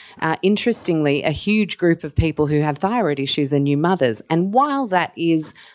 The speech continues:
partly due to a massive lack of minerals and vitamins in the, the process of growing a human, um, the other part, it's thought to be believed that another contributor is all of those hand sanitizers that we so,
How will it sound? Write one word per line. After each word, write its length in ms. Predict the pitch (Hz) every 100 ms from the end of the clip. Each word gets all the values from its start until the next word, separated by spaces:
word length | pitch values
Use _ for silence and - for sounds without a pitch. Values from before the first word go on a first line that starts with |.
| _ _ -
partly 520 | - 208 220 180 170
due 280 | 143 151 143
to 440 | - 156 147 143
a 80 | 143
massive 580 | 143 143 139 - 143 123
lack 300 | 123 127 - -
of 140 | 127
minerals 540 | 135 131 131 127 127 -
and 160 | 127
vitamins 580 | 123 123 123 127 123 123
in 280 | - 135 131
the, 280 | 127 123 117 -
the 100 | 131
process 440 | 127 127 120 123 -
of 100 | 120
growing 320 | 135 131 131
a 40 |
human, 440 | 127 226 254 143 - - - - - - _
um, 260 | 160 160 165 156
the 160 | 170 -
other 240 | 202 247
part, 320 | 269 151 147 131
it's 200 | 156 -
thought 280 | 208 214
to 100 | -
be 120 | 185 156
believed 580 | 139 135 127 127 -
that 180 | - 143
another 280 | 143 143 139
contributor 500 | 139 139 - 135 135 -
is 280 | 160 156 147
all 200 | 139 139
of 120 | 131
those 340 | 131 131 127
hand 300 | - 131 131
sanitizers 720 | 131 131 127 - 123 120 120 120
that 140 | 127
we 160 | 127 127
so, 420 | - 123 120 120